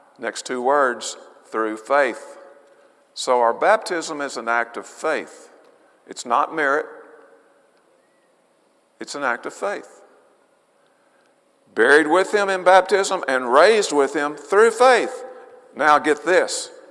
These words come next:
Faith in what? In the working of God. Faith that God's doing something. We have faith in God's working.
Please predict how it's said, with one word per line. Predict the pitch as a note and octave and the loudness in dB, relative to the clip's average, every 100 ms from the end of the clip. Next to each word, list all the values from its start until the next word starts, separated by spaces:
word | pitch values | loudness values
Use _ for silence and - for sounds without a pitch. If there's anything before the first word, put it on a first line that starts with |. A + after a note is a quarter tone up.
| - _ | -20 _
Faith | - E3+ F#3 | 0 2 2
in | F#3 E3+ | 0 -2
what? | E3 F#3+ D#3+ - - - - | 4 6 6 4 -4 -18 -2
In | D#3+ F3 | 0 4
the | E3+ E3+ | 8 8
working | E3+ A3+ B3 A#3+ E3 F#3+ | 8 8 8 4 -4 4
of | F#3 F#3 | 4 4
God. | F#3 A3+ C#4+ A3 G2+ - - - - - - - - _ - | 8 10 10 10 6 -2 -12 -16 -18 -20 -20 -20 -20 _ 0
Faith | A3 B3+ - | 4 4 2
that | F#3 D#3+ | -2 4
God's | F3 C4 B3 | 6 6 6
doing | F3 A3+ C#4+ | 2 2 2
something. | B3+ F#3+ D3+ - G#2 - - - _ _ _ _ _ _ _ _ _ _ | 0 0 -2 -2 -14 -16 -20 -20 _ _ _ _ _ _ _ _ _ _
We | - G3+ | -6 -2
have | G#3 F3 - | 0 0 -2
faith | - B3 G#3+ G#3+ - - - | 0 2 2 -4 -14 -18 -10
in | D#3+ D#3 | -10 -4
God's | C3+ G3 A3+ G#3+ - | 4 6 6 2 -6
working. | D3 E3+ B3 - C3+ | -6 0 0 0 -12